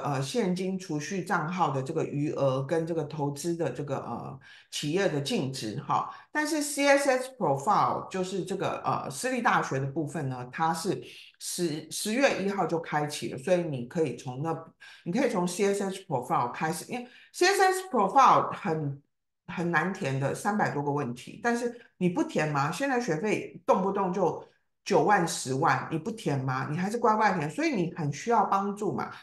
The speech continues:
所以为什么你需要我们？因为这件事情就是很难，然后学费又很贵，所以你就是需要我们嘛。这个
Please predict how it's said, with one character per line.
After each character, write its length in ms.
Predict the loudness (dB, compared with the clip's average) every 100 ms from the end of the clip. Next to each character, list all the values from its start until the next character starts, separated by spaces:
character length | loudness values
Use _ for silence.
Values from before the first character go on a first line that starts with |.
| _ _
所 140 | 2 6
以 60 |
为 80 | 6
什 120 | 4
么 100 | 2
你 180 | 2 0
需 160 | 0 6
要 200 | 6 6
我 120 | 4
们？ 280 | 0 -4 -4
因 160 | 2 4
为 80 | 4 0
这 180 | -2 -2
件 220 | 0 0
事 160 | 0 -2
情 240 | 0 -2
就 240 | 2 4 4
是 380 | 0 -2 -2 -6 _ -2
很 220 | 0 2
难， 320 | 0 0 2
然 180 | 0 4
后 140 | 4
学 240 | 4 0 0
费 200 | 0 0
又 180 | 0
很 240 | 0 -4 2
贵， 240 | 4 4
所 160 | 4 2
以 60 |
你 200 | 2 0
就 180 | 0 0
是 100 | 0
需 200 | -2 0
要 160 | 2 2
我 200 | -2 -6
们 140 | -10
嘛。 200 | -10 -10
这 140 | -6 -2
个 280 | -2 -4